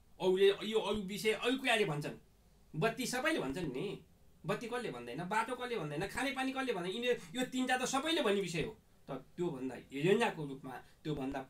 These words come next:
फरक रूपमा मैले सिँचाइले लिएको छु। सिँचाइ भएको खण्डमा स्वरोजगार हुन्छ। त्यसपछि अर्को कुरा मैले,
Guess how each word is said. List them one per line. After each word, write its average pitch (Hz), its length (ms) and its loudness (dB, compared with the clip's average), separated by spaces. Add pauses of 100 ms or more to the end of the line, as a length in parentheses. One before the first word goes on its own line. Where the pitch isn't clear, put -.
फरक 277 280 2
रूपमा 131 220 -6
मैले 123 260 -10
सिँचाइले - 440 -16
लिएको - 240 -20
छु। - 140 -20 (1160)
सिँचाइ 165 320 2
भएको 160 300 -2
खण्डमा 214 300 -4 (200)
स्वरोजगार 113 520 -4
हुन्छ। 82 180 -20 (960)
त्यसपछि 247 680 -4
अर्को 269 560 -4
कुरा 214 240 -4
मैले, 165 460 -2